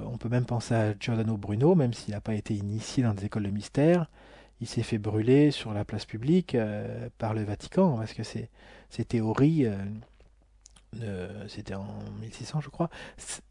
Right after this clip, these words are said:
ces théories ne, ne correspondaient pas du tout, euh, alors qu'il avait raison. Euh, il parlait de révolution copernicienne et autres, enfin, ces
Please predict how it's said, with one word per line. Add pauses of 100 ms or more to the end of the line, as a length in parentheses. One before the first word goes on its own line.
(140)
ces
théories
ne,
ne
correspondaient
pas
du
tout,
euh,
alors
qu'il
avait
raison. (640)
Euh, (640)
il
parlait
de
révolution
copernicienne
et
autres,
enfin,
ces